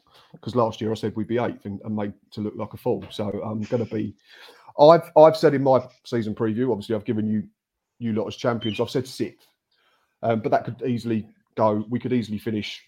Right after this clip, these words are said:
ninth, tenth, eleventh if we have a couple of injuries early on the season and don't start well. But if, if we can go and get in a couple of good players that improve the starting eleven between now and August, then we could get into the top three. It's, it's, it's that type of league this season. I think there's probably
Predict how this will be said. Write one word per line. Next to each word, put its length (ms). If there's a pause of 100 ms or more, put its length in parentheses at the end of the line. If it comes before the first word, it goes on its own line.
(600)
ninth, 320
tenth, 300
eleventh 400
if 160
we 80
have 80
a 40
couple 280
of 80
injuries 320
early 180
on 100
the 60
season 300
and 80
don't 200
start 280
well. 140
But 200
if, 300
if 200
we 120
can 100
go 120
and 100
get 100
in 80
a 40
couple 220
of 60
good 160
players 280
that 100
improve 320
the 80
starting 320
eleven 200
between 280
now 100
and 100
August, 320
then 120
we 80
could 180
get 120
into 160
the 60
top 260
three. 260
It's, 180
it's, 320
it's 160
that 220
type 240
of 100
league 260
this 160
season. 280
I 40
think 200
there's 120
probably 540